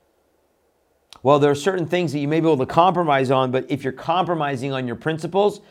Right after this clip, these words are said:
then you're compromised. Let me say that one more time. There may be room for compromise, but if you compromise on your principles, and especially for us as Christians,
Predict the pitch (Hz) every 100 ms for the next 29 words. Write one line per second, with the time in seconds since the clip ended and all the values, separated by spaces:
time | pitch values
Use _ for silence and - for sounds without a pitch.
0 | _ _ 151 160 151 139 156 147 139 131
1 | 151 131 101 - - _ _ _ _ _
2 | - 135 143 147 143 139 156 147 117 -
3 | _ _ _ _ _ _ 139 139 151 180
4 | 190 190 151 180 185 180 139 - - 160
5 | 160 151 151 131 151 185 139 117 123 -
6 | _ _ _ _ _ _ _ _ _ _
7 | _ _ _ _ 139 143 147 151 117 139
8 | 139 - 160 147 143 139 135 175 175 147
9 | 135 - 143 131 127 123 - - 180 196
10 | 208 208 139 123 107 - - _ _ _
11 | _ _ _ _ _ _ _ _ _ _
12 | 139 139 - 175 175 170 160 - 151 156
13 | 131 107 175 202 - 117 - -